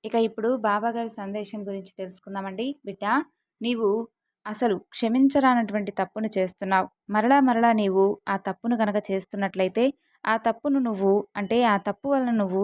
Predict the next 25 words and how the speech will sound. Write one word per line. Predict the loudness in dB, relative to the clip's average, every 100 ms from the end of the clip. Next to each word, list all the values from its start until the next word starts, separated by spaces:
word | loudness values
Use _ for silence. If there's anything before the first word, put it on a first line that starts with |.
| 2
ఏదైనా | 2 2 2 2
కానీ | 2 2 0
ప్రమాదంలో | 0 0 2 2 2 2
వాటిల్లితే, | 4 2 2 -2 0 0 0 -8 _ _
బాబా | 2 4 4
నాకిలా | 4 4 2 2 2
జరిగింది | 2 2 2 4 4 2 -2
అని | -2
మరలా | 0 2 4 4
పిలిచినా | 2 0 0 0
కూడా | 2 2
నేను | 2 0 -2
పలకను. | -2 -2 0 -2 -6 _ _
కాబట్టి | 0 2 2 0 -4 -8 _ -2
నీవు | 0 2
చేస్తున్నటువంటి | 2 0 2 0 0 0 0
తప్పేమిటి, | -2 -4 -4 -4 0 0 -2 _
ఆ | -6
తప్పు | -4 -4 -2
నువ్వు | 0 2 2 2
మరలా | 2 4 4
చేయకుండా | 2 2 0 0 2 2
ఉండేందుకు | 2 2 0 0
నువ్వేం | -2 0 0 0
చేయాలి | 0 2 4 4